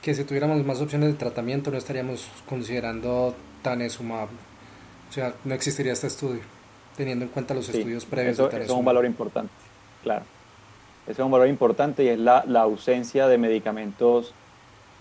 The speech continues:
Speaker 2: fuera de lo que hacemos actualmente, que es básicamente algo, eh, por decirlo de alguna forma, paliativo, cuando no podemos interferir con la,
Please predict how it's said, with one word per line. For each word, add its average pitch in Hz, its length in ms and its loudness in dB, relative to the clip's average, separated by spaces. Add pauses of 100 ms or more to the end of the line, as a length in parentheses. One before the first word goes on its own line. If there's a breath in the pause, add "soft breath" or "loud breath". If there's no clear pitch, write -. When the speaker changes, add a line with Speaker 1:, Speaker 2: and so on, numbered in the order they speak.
(520)
Speaker 2:
fuera 120 280 8
de 131 80 6
lo 123 120 4
que 123 80 0
hacemos 113 400 -2
actualmente, 127 640 -2
que 113 220 0
es 110 40 -4
básicamente 113 640 -2
algo, 120 320 0 (320)
eh, 113 160 -2 (420)
por 123 140 2
decirlo 120 360 2
de 131 40 6
alguna 123 220 2
forma, 139 300 0
paliativo, 110 540 0 (500)
cuando 117 220 2
no 113 180 -2
podemos 120 300 0
interferir 117 640 0
con 113 200 -2
la, 107 220 -2